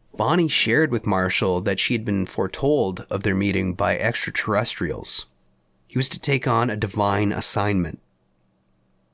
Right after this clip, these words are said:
I wonder what happened to Brother Francis. This meeting would end their mundane life.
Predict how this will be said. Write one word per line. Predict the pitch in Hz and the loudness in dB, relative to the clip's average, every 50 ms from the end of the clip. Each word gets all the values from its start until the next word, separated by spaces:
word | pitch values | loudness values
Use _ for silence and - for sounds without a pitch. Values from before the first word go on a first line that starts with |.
| _ _ _ _ _ _ _ _ _ - - | _ _ _ _ _ _ _ _ _ -8 -4
I | - | 0
wonder | 131 185 247 294 | 2 2 2 4
what | 320 330 302 | 2 2 2
happened | - - 147 143 - - 180 | 0 0 0 0 0 0 -2
to | 175 - | -2 0
Brother | - 107 95 92 110 | 0 0 0 0 -2
Francis. | 123 - - 202 214 240 247 247 - - - - - - - - _ _ _ _ _ _ _ _ _ _ _ _ _ _ _ _ _ _ _ _ _ _ _ _ _ _ _ _ _ _ _ | -2 -2 0 0 2 2 2 0 -2 -2 -2 -4 -4 -6 -6 -12 _ _ _ _ _ _ _ _ _ _ _ _ _ _ _ _ _ _ _ _ _ _ _ _ _ _ _ _ _ _ _
This | - - 190 - | -2 -2 0 2
meeting | 196 196 214 220 240 226 | 2 2 4 4 4 2
would | 196 143 - - | 2 0 0 0
end | 143 160 180 170 | 2 2 4 4
their | 143 117 | 2 2
mundane | 98 90 87 87 85 85 80 78 82 | 2 0 0 0 0 0 -2 -2 -4
life. | 76 62 64 - - - - - | -6 -6 -8 -10 -10 -12 -14 -16